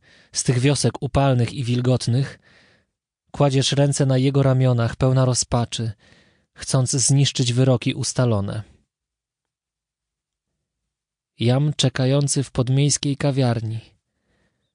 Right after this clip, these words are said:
Ach, jaki śmieszny jest ten mój sąsiad maczający bułki w kawie,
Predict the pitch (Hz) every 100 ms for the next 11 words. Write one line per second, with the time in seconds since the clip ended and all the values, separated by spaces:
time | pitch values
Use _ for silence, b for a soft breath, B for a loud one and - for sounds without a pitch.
0 | _ _ _ _ _ _ _ _ _ _
1 | _ _ _ _ 156 131 160 127 - 175
2 | 190 - 160 143 - - 147 143 135 151
3 | 139 127 123 131 131 131 135 127 135 120
4 | 131 113 113 - 127 101 101